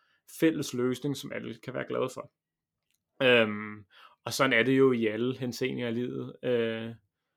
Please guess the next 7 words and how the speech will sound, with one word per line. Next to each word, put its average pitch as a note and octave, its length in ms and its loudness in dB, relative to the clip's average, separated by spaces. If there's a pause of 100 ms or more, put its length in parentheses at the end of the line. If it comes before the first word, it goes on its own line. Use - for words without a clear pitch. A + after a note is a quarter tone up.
(480)
at, A#2 240 -12
øh, A2+ 300 -6 (460)
det B2+ 60 -4
er A2+ 40 -6
selvfølgelig C3+ 400 -4
altid A#2+ 280 -6
rart, B2+ 220 -2